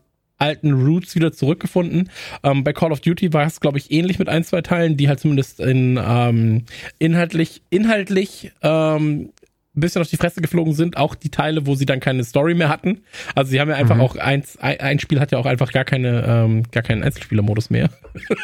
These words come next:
Speaker 1: So, wo sie dann auch gemerkt haben, huch, die Leute wollen das doch. Ähm, ich glaube, Battlefield ist mit dem letzten Teil auch nochmal gut auf die Nase gefallen. Ähm, die haben die Chance, sich jetzt gerade zu retten.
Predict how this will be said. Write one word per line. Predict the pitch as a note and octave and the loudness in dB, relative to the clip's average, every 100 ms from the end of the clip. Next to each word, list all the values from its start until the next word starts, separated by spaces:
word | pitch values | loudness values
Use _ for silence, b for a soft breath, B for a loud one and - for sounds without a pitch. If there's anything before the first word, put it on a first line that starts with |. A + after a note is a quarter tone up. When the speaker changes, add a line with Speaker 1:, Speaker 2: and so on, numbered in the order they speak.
| F#3+ - | -4 -4
Speaker 1:
So, | C3+ D3+ B F#3+ F#3 | -4 -4 B -2 0
wo | C#3+ | 0
sie | C3+ | 2
dann | C3+ | 0
auch | D3 | 0
gemerkt | C3+ A2+ | 0 0
haben, | A#2 | 2
huch, | A#2 - | 2 0
die | - | 0
Leute | A#2 A#2 A2 | 0 2 0
wollen | D#3 B2 | 2 0
das | - | -2
doch. | A#2 - B B B B | -4 -4 B B B B
Ähm, | C3 C3 B2+ B2+ C3+ - | 0 2 2 2 0 -2
ich | B2+ | -2
glaube, | E3 C#3+ | 0 0
Battlefield | D3+ A3+ F#3+ F#3+ E3 | -2 -2 -2 -2 0
ist | E3+ | 0
mit | E3+ | 0
dem | D#3 | 0
letzten | - - | -2 -4
Teil | - | -2
auch | D3+ | 0
nochmal | G3 F3+ F3 C#3+ | 0 0 -2 -2
gut | - E3+ | -2 -2
auf | - - | -2 0
die | E3 | 0
Nase | E3 E3+ | 2 0
gefallen. | E3 F3 D#3+ F3+ G#3 _ | -2 -2 -2 -2 -6 _
Ähm, | C#3 C#3 C3 | 0 0 0
die | C#3 D3 | 0 0
haben | C#3+ | 0
die | |
Chance, | - D3+ D#3+ | -2 -2 -2
sich | C#3+ | -2
jetzt | D3 - | -2 -2
gerade | D3+ D3 | -2 -2
zu | - C#3 | -2 -4
retten. | C#3+ G3 | -2 -4